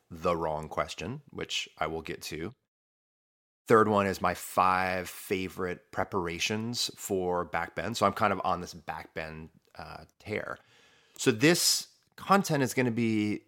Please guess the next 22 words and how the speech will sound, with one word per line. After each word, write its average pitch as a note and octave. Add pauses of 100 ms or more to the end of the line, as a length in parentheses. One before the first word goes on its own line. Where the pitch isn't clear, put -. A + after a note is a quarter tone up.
(120)
kind E3+
of F#3+
what E3+
you A#2+
brought G#2
up F#2+
earlier. F#2+ (100)
It's B2+
gonna C#3+
be A2+ (460)
totally F#3+
relevant G#2+
for -
all E2+ (160)
practitioners, A#2 (300)
right? A#2+ (400)
And G#2+
it's G#2+
really A2+
gonna G#2+
focus G2
on F2